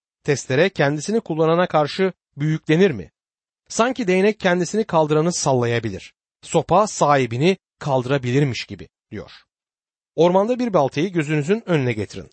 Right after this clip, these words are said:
Ormanda yürüyorsunuz ve bir şeyin kendi omzunuzu sıvazlayıp, 'Kestiğim şu büyük ağaca bak.' dediğini bir düşünün. Baltanın yanına yürüyor ve orada baltadan başka bir şey olmadığını da görüyorsunuz. Ağacı kendisinin kestiğini söylemekte ne demek olur?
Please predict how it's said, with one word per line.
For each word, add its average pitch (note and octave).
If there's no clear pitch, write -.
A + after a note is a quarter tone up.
Ormanda D3+
yürüyorsunuz C#3+
ve G3
bir B3+
şeyin F3+
kendi F3
omzunuzu B2+
sıvazlayıp, C3
'Kestiğim G3+
şu F3
büyük F#3+
ağaca F3+
bak.' -
dediğini D3+
bir C#3+
düşünün. F#2
Baltanın C#3
yanına D#3+
yürüyor C#3+
ve G3+
orada D#3
baltadan E3
başka C3+
bir G#3+
şey G#3
olmadığını B2+
da F3
görüyorsunuz. G#2
Ağacı C3+
kendisinin F3
kestiğini D3
söylemekte F#3+
ne D3+
demek A#2
olur? F#2